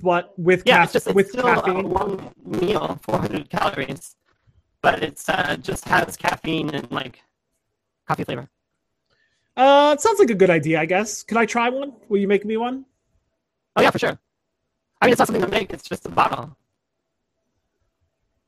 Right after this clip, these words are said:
Speaker 1: Yeah, I kinda wanna try it now. I've, I, I'll tell you what, though. I've been eat-,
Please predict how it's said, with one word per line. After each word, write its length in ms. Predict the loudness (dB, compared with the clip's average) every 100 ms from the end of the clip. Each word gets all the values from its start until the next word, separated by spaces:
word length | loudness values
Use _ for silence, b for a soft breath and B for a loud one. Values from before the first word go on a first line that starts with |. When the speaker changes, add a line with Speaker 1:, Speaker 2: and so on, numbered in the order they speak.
| _ _
Speaker 1:
Yeah, 100 | 0 0
I 60 |
kinda 220 | 4 4
wanna 160 | 4 2
try 220 | 2 2
it 80 | 2
now. 280 | -2 -4 0
I've, 260 | 2 2 0
I, 180 | 2 2
I'll 160 | 4 4
tell 140 | 6
you 100 | 8
what, 180 | 6 4
though. 160 | 4 4
I've 140 | 4
been 140 | 2
eat-, 280 | 0 -4 -6